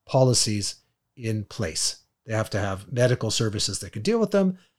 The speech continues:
They have to encourage healthy aging so that older people age in good health, and it is possible to do that in, as a population. They should encourage those things. And they should have more people like me go into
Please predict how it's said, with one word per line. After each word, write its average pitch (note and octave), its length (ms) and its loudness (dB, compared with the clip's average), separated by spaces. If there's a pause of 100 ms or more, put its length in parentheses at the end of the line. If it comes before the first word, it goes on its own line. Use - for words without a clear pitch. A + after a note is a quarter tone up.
(120)
They G#2 100 -6
have A2+ 180 -2
to G#2+ 100 0
encourage A2 460 0
healthy B2+ 420 2
aging B2+ 420 2
so A2+ 200 0
that A2+ 200 -4
older B2 300 2
people A#2+ 380 -2
age A#2+ 460 0
in A#2+ 140 0
good A2 180 0
health, A#2 260 -2
and A2 80 -2
it A2 100 -2
is B2 100 -2
possible A2 380 -2
to G2+ 100 -8
do F#2+ 160 -8
that C#3+ 280 -8
in, A2 180 -12 (160)
as A2 140 -4
a F#2+ 40 -4
population. G#2 640 -6 (460)
They B2+ 80 0
should A#2 160 0
encourage G#2+ 380 -2
those G2+ 220 -4
things. - 260 -4 (520)
And E3+ 160 0
they F#3 140 6
should F#3 220 4
have F3+ 200 4
more F#3+ 180 8
people F#3+ 380 4
like E3+ 220 4
me F3 300 4
go D#3 220 4
into C#3+ 440 4